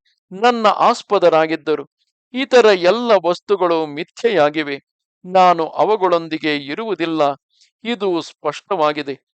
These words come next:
ಆದ್ದರಿಂದ ನನ್ನ ರೂಪದಲ್ಲಿ ಅಪರಿಚ್ಛಿನ್ನತೆಯು ಸಿದ್ಧವಾಗುತ್ತದೆ. ಜ್ಞಾನವು ಎಂದೂ ಆತ್ಮನ ಧರ್ಮವಾಗುವುದಿಲ್ಲ. ಇಲ್ಲದಿದ್ದರೆ ಅದರಲ್ಲಿ ಜಡತೆ ಬರಬಲ್ಲದು.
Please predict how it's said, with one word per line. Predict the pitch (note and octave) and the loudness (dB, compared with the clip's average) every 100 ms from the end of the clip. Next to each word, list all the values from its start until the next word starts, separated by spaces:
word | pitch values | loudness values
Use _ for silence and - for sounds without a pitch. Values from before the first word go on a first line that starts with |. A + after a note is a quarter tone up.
| _ _ - | _ _ 0
ಆದ್ದರಿಂದ | G3 G3 F#3+ F3+ F3 E3 D#3+ _ _ _ G3+ | 2 4 2 0 0 0 0 _ _ _ -2
ನನ್ನ | A#3+ B3+ B3 | 0 4 4
ರೂಪದಲ್ಲಿ | G#3 A3+ C4 A#3+ G#3+ G#3 G3 F#3+ - | 4 2 2 2 4 2 2 -2 -2
ಅಪರಿಚ್ಛಿನ್ನತೆಯು | G3 G#3+ C4 A#3+ _ - G#3+ G3+ G3 F#3 F3+ E3+ | -2 2 2 0 _ -6 -2 0 0 0 -2 -4
ಸಿದ್ಧವಾಗುತ್ತದೆ. | D#3 D#3 D3 F#3 F#3 D#3+ D#3 E3+ D3 C#3+ _ _ _ _ _ D3 | -4 -10 -2 0 0 0 -4 -6 -6 -8 _ _ _ _ _ -6
ಜ್ಞಾನವು | F3+ G#3 F#3+ F#3 F3 E3+ E3 | 2 4 6 2 0 -4 -4
ಎಂದೂ | D3+ G3+ A#3+ F#3+ F3 D3+ | -4 -4 -4 -6 -4 -6
ಆತ್ಮನ | - D#3 - _ F#3 E3+ D3+ C3 | -4 0 0 _ -6 0 0 0
ಧರ್ಮವಾಗುವುದಿಲ್ಲ. | B2 E3+ G#3 D#3+ D3+ D3 D3 C#3 D3 C#3 C#3 _ _ _ _ _ | -2 0 0 0 0 0 -6 -6 -6 -6 -8 _ _ _ _ _
ಇಲ್ಲದಿದ್ದರೆ | A3 A3 G#3 F#3 F#3+ D#3+ F3 D#3+ _ _ _ | -6 2 2 2 0 2 2 0 _ _ _
ಅದರಲ್ಲಿ | G#3 A#3 A#3 A3 G3+ F#3+ F3 | 2 6 6 6 4 0 0
ಜಡತೆ | C#3 D3+ G#3 B3 F#3 F3 D#3 | -2 0 4 4 4 0 2
ಬರಬಲ್ಲದು. | C3 E3+ F3 D#3+ D#3 D3 | 0 0 0 0 -2 -2